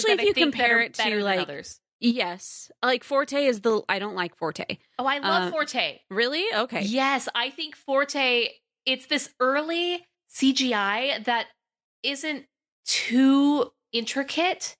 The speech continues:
Speaker 2: So it's not
Speaker 1: Mm-hmm.
Speaker 2: super distracting, but it's not, but it's not so bad that it just, that it's just horrible. I don't know. I felt like it kind of worked.
Speaker 1: Uh-huh.
Speaker 2: I liked him.
Speaker 1: I mean, it, yeah, it, he's just pipes, so it's not like it's gonna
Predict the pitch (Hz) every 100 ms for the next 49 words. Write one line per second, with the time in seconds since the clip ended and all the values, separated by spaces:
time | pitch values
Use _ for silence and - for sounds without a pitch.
0 | _ _ _ - 226 220 226 202 202 214
1 | 262 269 247 240 - 220 220 - 262 247
2 | 226 220 233 254 - _ _ - 254 247
3 | 277 - - 254 190 202 185 196 214 214
4 | 202 180 - - 185 - - - 180 185
5 | 185 175 - 180 - - 170 175 196 254
6 | - 277 294 269 - 214 - 247 247 240
7 | - _ - - - 220 208 180 180 -
8 | - - _ _ _ _ - 202 190 180
9 | 180 _ _ _ _ _ - 214 226 208
10 | 175 165 _ _ _ _ _ _ _ 226
11 | 240 226 - - 196 95 202 - 202 220
12 | 214 214 - 190 165 - - 170 165 -
13 | 175 175 170 165 - 170 165